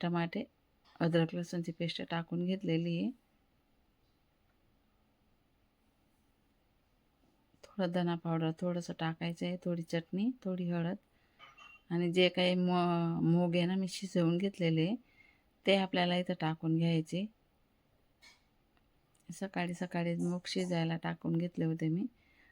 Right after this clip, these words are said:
अंघोळ वगैरे करून. त्यानंतर मग नाश्ता बनवायला सुरुवात केला. यांच्यापुरता बनवायचा आहे हा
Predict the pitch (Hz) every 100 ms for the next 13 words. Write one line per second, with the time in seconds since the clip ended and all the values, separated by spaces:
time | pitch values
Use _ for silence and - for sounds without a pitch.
0 | _ 160 165 170 160 156 156 151 156 160
1 | 170 254 - _ _ _ _ _ - 160
2 | 160 160 160 165 165 190 214 - _ _
3 | _ _ _ _ _ _ _ 165 160 -
4 | 165 165 160 160 160 160 170 170 156 -
5 | 160 156 208 _ _ _ _ _ _ _
6 | _ _ _ _ _ _ _ _ _ _
7 | _ _ _ _ _ _ _ _ _ _
8 | _ _ _ _ _ _ _ _ _ _
9 | _ - - - _ - - - _ -
10 | 190 196 208 202 202 202 190 185 180 175
11 | 170 185 175 170